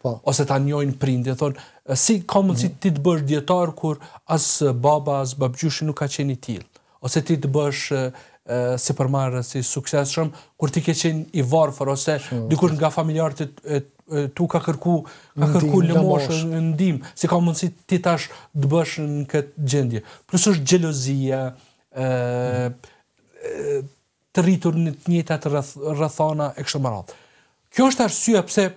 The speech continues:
Speaker 1: Po.
Speaker 2: një pjesë e madhe e njerëzve e gjen veten në
Speaker 1: Po.
Speaker 2: Perëndim, në
Speaker 1: Po.
Speaker 2: Amerikë ose dikon tjetër,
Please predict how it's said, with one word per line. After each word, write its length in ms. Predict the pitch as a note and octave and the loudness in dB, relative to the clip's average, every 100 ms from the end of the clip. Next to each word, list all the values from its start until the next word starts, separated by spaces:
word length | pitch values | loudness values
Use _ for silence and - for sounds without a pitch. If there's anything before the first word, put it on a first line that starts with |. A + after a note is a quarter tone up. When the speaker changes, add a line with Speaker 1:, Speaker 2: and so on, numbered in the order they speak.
| _ _ - | _ _ -6
Speaker 1:
Po. 100 | B2+ | -4
Speaker 2:
një 60 | |
pjesë 380 | - A#3 G#3+ F#3+ | 2 2 4 4
e 40 | |
madhe 360 | F3 G#3+ G#3+ G3 | 4 6 6 4
e 40 | F#3 | 2
njerëzve 460 | F#3+ F#3 E3+ F3 - | 2 0 0 0 0
e 120 | D#3+ | 0
gjen 320 | C3+ F#3 F3+ | 2 4 4
veten 480 | D#3+ F#3 - C#3+ A#2+ - _ _ | 4 2 2 -2 -2 -8 _ _
në 160 | C3+ A#2+ | 0 0
Speaker 1:
Po. 80 | A#2 | 2
Speaker 2:
Perëndim, 540 | F#3 F#3+ F3 E3 E3 D#3 | 2 4 0 -2 -2 -2
në 140 | D3 | 0
Speaker 1:
Po. 80 | C#3 | 0
Speaker 2:
Amerikë 380 | D3+ F3 E3+ D3 | 2 0 0 -4
ose 180 | - | -2
dikon 300 | D3+ D#3 E3+ | -2 0 0
tjetër, 280 | E3 F3+ F#3+ | 2 2 0